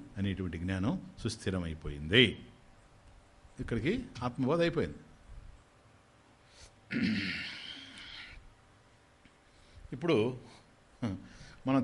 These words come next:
తీర్థాటన పోవాలి. ఆ. దీక్షాంతః అవభృతః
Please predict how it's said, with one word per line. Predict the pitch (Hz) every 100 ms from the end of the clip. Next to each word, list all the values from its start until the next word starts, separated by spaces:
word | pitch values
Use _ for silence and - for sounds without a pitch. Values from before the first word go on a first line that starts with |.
| 135
తీర్థాటన | 143 107 139 147 117
పోవాలి. | 95 82 76 - - - - - - - - - -
ఆ. | - 208 170 - - - - - - - - - - - - - - - - 113 98 90 - - - - - - - - - - - - - - 95
దీక్షాంతః | 123 185 - 208 208 190 208 165 113 95 123
అవభృతః | 185 156 147 165 151